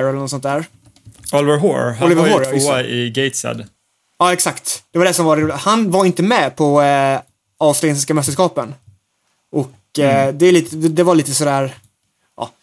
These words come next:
Speaker 1: lite sketchy. För egentligen i Australien ska man väl vara med på de australiensiska mästerskapen om man vill ha en plats i, i O S. Men, eh, ja, det verkar inte vara helt klart. För i U S A är det så att då är, är man inte med och springer sina trail, eh, trials, så är man ju inte,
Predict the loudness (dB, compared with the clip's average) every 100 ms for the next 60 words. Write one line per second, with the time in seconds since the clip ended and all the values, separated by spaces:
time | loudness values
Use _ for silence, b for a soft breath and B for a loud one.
0 | _ _ _ -8 -4 -2 -2 -2 -4 -6
1 | -6 0 0 2 0 -2 0 0 0 0
2 | 2 0 0 -2 0 -2 -2 -2 -2 -2
3 | -2 -6 -6 -6 -8 -6 -8 -10 -8 -6
4 | -6 -8 -8 -4 -2 0 -2 -6 -6 -6
5 | -6 -8 -8 -6 -6 -4 -4 -4 -4 -4
6 | -4 -4 -6 -6 -8 -8 -10 -10 b b
7 | b -2 0 -2 -2 -2 -4 -2 -2 -2
8 | -6 -6 -6 -6 -2 -2 0 2 2 2
9 | 2 2 0 -4 -2 0 0 -2 -4 -2
10 | 0 0 0 0 0 -2 -4 -6 -4 -4
11 | -4 -6 -8 -2 -2 -2 -6 -10 -8 -4
12 | -4 -4 -6 -6 -6 -6 -8 -10 -10 -10